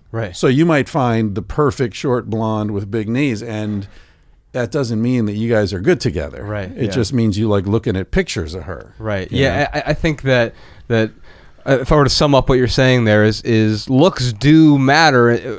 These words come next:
Speaker 1: in terms of attraction, but in terms of long-term compatibility,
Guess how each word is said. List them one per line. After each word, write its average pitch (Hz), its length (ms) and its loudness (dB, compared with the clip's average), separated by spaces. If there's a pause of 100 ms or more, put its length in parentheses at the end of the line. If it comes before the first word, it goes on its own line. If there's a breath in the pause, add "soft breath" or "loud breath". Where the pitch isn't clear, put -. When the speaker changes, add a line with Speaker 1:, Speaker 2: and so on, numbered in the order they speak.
Speaker 1:
in 120 140 -4
terms 123 340 2
of 113 200 2
attraction, 110 960 -2 (340 loud breath)
but 127 140 2
in 123 80 2
terms 151 320 2
of 107 80 0
long-term 139 480 2
compatibility, 120 960 4